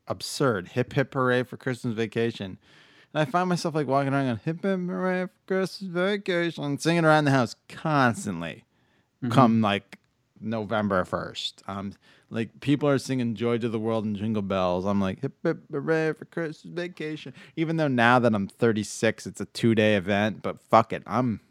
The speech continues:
Speaker 1: hip hip <laughs> hooray for it. And the movie, quite
Speaker 2: Oh,
Speaker 1: frankly.
Speaker 2: yeah. And,
Speaker 1: I'm,
Speaker 2: well,
Speaker 1: I'm
Speaker 2: just
Speaker 1: not,
Speaker 2: even
Speaker 1: not
Speaker 2: the way it opens up on, on the Warner's Brothers logo, and then the music kicks in,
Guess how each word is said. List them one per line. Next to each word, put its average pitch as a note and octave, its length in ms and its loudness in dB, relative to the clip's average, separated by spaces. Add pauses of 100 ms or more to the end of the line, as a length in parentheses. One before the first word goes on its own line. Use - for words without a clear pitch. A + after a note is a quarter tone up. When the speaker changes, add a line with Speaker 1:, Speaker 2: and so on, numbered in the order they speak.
Speaker 1:
hip B2 200 -4
hip A2+ 140 0
<laughs> F2+ 40 -2
hooray A#2+ 380 2
for F#2 220 -6
it. - 80 -14
And D#3 160 0
the B2 40 0
movie, A2 380 -2
quite F2 180 -6
Speaker 2:
Oh, C4+ 60 4
Speaker 1:
frankly. C#4 180 8
Speaker 2:
yeah. F#3 160 8 (680)
And, A3 180 12
Speaker 1:
I'm, A3 80 10
Speaker 2:
well, G#3+ 120 12
Speaker 1:
I'm - 40 12
Speaker 2:
just - 240 10
Speaker 1:
not, - 60 -6
Speaker 2:
even D4 220 12
Speaker 1:
not C#4+ 100 12
Speaker 2:
the - 20 10
way B3 140 12
it - 100 12
opens F#3+ 380 12
up G3 260 10
on, G3 320 12 (320)
on G3+ 240 12
the A3+ 100 12
Warner's F#3+ 400 10
Brothers D#3 380 12
logo, D3 380 12
and C#3 220 12
then D#3 120 12
the C#3 60 12
music C3 400 12
kicks - 300 6
in, B3 280 12